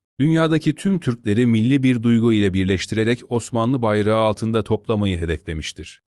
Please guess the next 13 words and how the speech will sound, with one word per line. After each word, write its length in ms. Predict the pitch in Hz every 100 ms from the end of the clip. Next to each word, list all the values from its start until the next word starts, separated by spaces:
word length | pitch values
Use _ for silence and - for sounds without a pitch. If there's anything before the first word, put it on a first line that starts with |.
| -
Yusuf 280 | 139 185
Akçura'nın 540 | 165 131 - 127 123 147
Osmanlıcılık, 840 | 123 - 117 110 98 101 110 - -
İslamcılık 680 | - - 131 131 123 160 135
ve 120 | 127
Türkçülük 480 | - 127 - 131 185
fikirlerini 560 | - - 127 123 120
incelediği 560 | 139 117 120 113 110 120
önemli 320 | 120 123 127
eseri 340 | 131 104 104 107
Üç 320 | - 127 -
Tarzı 360 | - 117 98 104
Siyasettir. 800 | 95 85 - 85 - 87 -